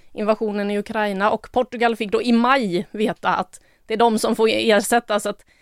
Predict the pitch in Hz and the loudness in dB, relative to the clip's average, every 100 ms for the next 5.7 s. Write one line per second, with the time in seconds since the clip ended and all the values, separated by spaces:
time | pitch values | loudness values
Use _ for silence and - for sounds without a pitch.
0 | _ - - - - 247 254 233 214 220 | _ -20 -20 -4 2 4 4 2 2 0
1 | 226 220 208 220 196 196 196 196 185 190 | 2 0 0 2 4 2 0 0 2 0
2 | 190 185 185 - - 196 185 175 202 - | -2 -4 -6 -8 -6 -2 0 -2 -4 2
3 | 233 233 233 - - _ 220 208 196 190 | 4 4 2 -8 -20 _ -2 0 2 0
4 | 190 196 233 196 214 196 220 226 190 185 | -2 -4 -4 -4 -4 -6 -6 -2 -2 -2
5 | 185 202 208 233 240 - - | -2 -4 -2 2 2 0 -10